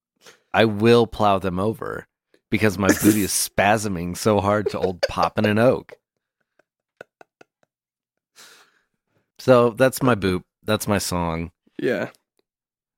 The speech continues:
Speaker 1: Um, but obviously also My Heart Will Go On, always and
Speaker 2: Yeah,
Speaker 1: forever.
Speaker 2: yeah, yeah. Oh, yeah, for sure.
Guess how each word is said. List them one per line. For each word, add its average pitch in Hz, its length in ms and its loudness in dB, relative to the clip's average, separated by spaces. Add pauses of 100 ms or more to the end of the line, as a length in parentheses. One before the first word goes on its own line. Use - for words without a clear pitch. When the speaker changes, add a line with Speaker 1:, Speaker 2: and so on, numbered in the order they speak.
(180)
Speaker 1:
Um, 85 400 -2
but 95 140 0
obviously 95 480 0
also 80 340 -4
My 73 160 -6
Heart 76 180 -4
Will 65 140 -8
Go 73 140 -6
On, - 360 -12 (140)
always 80 340 -10
and 143 80 2
Speaker 2:
Yeah, 110 260 2
Speaker 1:
forever. - 200 -16
Speaker 2:
yeah, 113 200 -10
yeah. - 240 -20 (340)
Oh, 147 180 0
yeah, - 240 -16
for - 180 -18
sure. - 300 -16